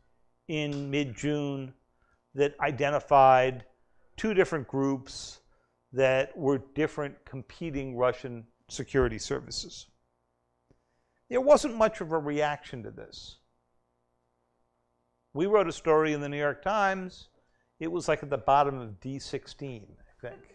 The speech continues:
okay? Um, the President of the United States was not briefed on this until June of twenty sixteen, or nine months after the N S A tip was passed on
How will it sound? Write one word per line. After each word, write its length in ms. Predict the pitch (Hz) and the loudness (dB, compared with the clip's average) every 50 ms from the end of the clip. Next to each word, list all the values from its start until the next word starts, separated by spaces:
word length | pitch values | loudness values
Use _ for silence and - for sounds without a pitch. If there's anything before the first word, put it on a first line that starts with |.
| _ _ - | _ _ -14
okay? 480 | 123 123 - - 143 143 156 180 170 - _ _ - - - - - - - - _ _ - | -14 -14 -12 -6 -4 -4 -4 -4 -8 -12 _ _ -20 -20 -20 -20 -20 -20 -20 -20 _ _ 4
Um, 480 | 165 143 147 147 143 147 147 - - - - _ - _ _ _ - | 8 10 10 10 10 6 4 -4 -12 -18 -20 _ -20 _ _ _ -4
the 80 | 165 | -4
President 580 | - - - - 226 240 254 220 226 226 233 233 | -4 -4 0 0 4 4 4 2 0 -6 -8 -8
of 60 | 220 | -6
the 60 | 208 | -2
United 360 | 190 185 180 185 185 185 175 | -2 0 0 2 0 0 -2
States 560 | - - - 202 196 190 196 190 - - - - - | -6 -2 0 2 2 2 0 -2 -8 -14 -16 -18 -16
was 380 | - 139 131 147 156 147 123 127 | -14 -8 -4 -4 -4 -4 -4 -6
not 560 | 135 135 147 147 151 151 156 - - - _ _ _ _ _ _ _ _ _ _ _ _ _ _ _ _ | -4 -2 0 2 2 0 0 -2 -6 -16 _ _ _ _ _ _ _ _ _ _ _ _ _ _ _ _
briefed 440 | - 131 151 190 202 - - - 165 | -4 -2 -2 -2 -2 -6 -8 -4 -2
on 200 | 151 147 143 143 | -2 -2 -2 -4
this 300 | 139 135 143 135 - - - | -6 -6 -6 -8 -10 -14 -12
until 480 | 156 139 139 - - 147 139 131 117 98 | -12 -12 -12 -8 -8 -8 -6 -6 -8 -12
June 480 | - 120 139 147 156 160 160 156 147 139 | -10 -8 -8 -6 -6 -8 -10 -10 -12 -12
of 100 | 127 - | -14 -16
twenty 320 | - - 139 131 131 123 | -14 -12 -10 -10 -10 -12
sixteen, 540 | - - - 113 - - - - 110 95 - - _ _ _ _ _ _ _ _ _ _ _ _ _ _ _ _ _ _ _ _ _ _ _ _ _ | -12 -14 -16 -16 -16 -20 -20 -20 -20 -20 -20 -20 _ _ _ _ _ _ _ _ _ _ _ _ _ _ _ _ _ _ _ _ _ _ _ _ _
or 460 | - 208 202 165 135 107 107 131 - - _ _ _ _ _ _ _ _ _ _ _ _ _ _ _ _ _ _ _ | -2 0 4 4 4 4 2 -2 -6 -14 _ _ _ _ _ _ _ _ _ _ _ _ _ _ _ _ _ _ _
nine 640 | 139 131 131 143 151 170 185 185 196 202 202 185 180 | -12 -10 -6 -4 -2 -2 0 -2 -2 -2 -4 -6 -6
months 420 | 175 165 165 165 165 - - - - - | -4 -4 -4 -4 -4 -8 -12 -14 -10 -8
after 600 | 143 143 147 147 - - _ - 104 98 - - _ _ _ _ _ _ _ _ _ _ _ _ _ _ _ _ _ _ _ _ _ - | -6 -4 -4 -4 -6 -10 _ -16 -16 -16 -16 -20 _ _ _ _ _ _ _ _ _ _ _ _ _ _ _ _ _ _ _ _ _ -12
the 120 | 139 147 | -8 -6
N 140 | 156 143 147 | -4 -4 -4
S 200 | 143 123 - - | -4 -6 -4 -4
A 100 | 135 127 | -4 -4
tip 380 | 120 - - - 139 131 - - | -6 -8 -6 -4 -4 -4 -4 -8
was 160 | - 117 - | -10 -12 -12
passed 420 | - - - 131 120 110 - - - | -12 -10 -8 -8 -6 -6 -8 -10 -10
on 400 | 120 107 107 107 104 107 110 | -8 -6 -6 -6 -8 -10 -14